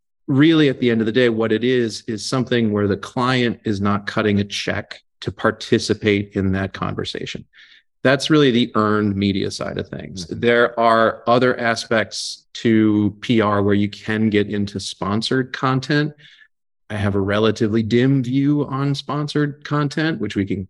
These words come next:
Speaker 1: get into if you want. Um, but then there, there are also the owned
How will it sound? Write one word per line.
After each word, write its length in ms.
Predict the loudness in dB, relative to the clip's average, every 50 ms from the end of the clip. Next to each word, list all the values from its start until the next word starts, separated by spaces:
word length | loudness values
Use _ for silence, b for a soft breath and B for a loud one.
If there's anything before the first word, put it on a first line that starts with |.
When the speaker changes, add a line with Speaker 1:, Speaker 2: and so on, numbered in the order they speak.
| _ _
Speaker 1:
get 140 | 0 0 2
into 580 | 4 2 2 2 2 4 4 4 4 2 -2 -2 -2
if 180 | -2 -2 -2
you 80 | -2 -4
want. 400 | -2 0 2 2 2 0 -2 B B B B B _ _ _ _ 2
Um, 480 | 2 4 4 6 4 4 2 0 -4 -12 -10 -2
but 300 | 0 2 2 2 2 2
then 260 | 2 2 4 4 2
there, 360 | 2 2 4 4 4 2 2
there 300 | 0 0 0 2 2 2
are 200 | 2 0 0 0
also 560 | -2 -4 -4 -4 -2 0 2 2 0 0 -4 _ -8
the 240 | -6 -6 -6 -4 -2
owned 640 | 0 2 2 4 4 4 4 2 2 0 -2 -6